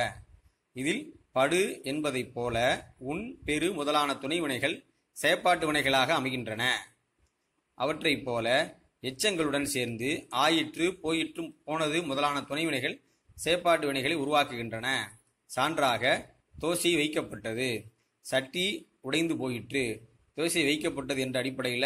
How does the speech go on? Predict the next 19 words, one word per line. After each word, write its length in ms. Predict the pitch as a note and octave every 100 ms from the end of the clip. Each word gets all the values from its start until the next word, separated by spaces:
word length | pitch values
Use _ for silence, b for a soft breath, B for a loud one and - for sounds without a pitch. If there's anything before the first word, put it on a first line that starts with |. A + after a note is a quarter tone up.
| D#3+
வை 140 | B2+ D#3
என்பது 360 | D#3+ C#3+ B2+ A#2+
துணை 180 | A#2 C#3+
வினையாகவும், 600 | D3 C3+ C3+ C3+ E3 F#3 G2+ _ _ _ _ _ _
சட்டி 240 | - C#3+ F3+
உடைந்து 340 | D3+ E3+ F3+ D3+
போயிற்று 340 | C#3+ C#3+ C#3+
என்ற 140 | C3 B2
அடிப்படையில 440 | C3 B2 A#2+ A2+ A#2 A2+ - _ _ _ E3
போயிற்று 380 | F#3+ F3 D#3+
என்பது 300 | C#3+ C3 C3+ F3
துணை 180 | D3+ E3
வினையாகவும் 460 | D3+ C3+ B2 D3
இருக்கிறது. 460 | B2+ A#2+ A#2 A2+ B2 G#2+ G#2+ _ _ _ _ _ _ _ -
அப்ப 260 | B2 C3 C3
செய்வினையை 480 | B2 D3 F3 E3 D3+
செயற்பாட்டு 420 | C3 D3+ D#3+ D3 D3
வினையாக 300 | C#3+ C3 C3
மாற்றும் 360 | B2+ A#2 D3+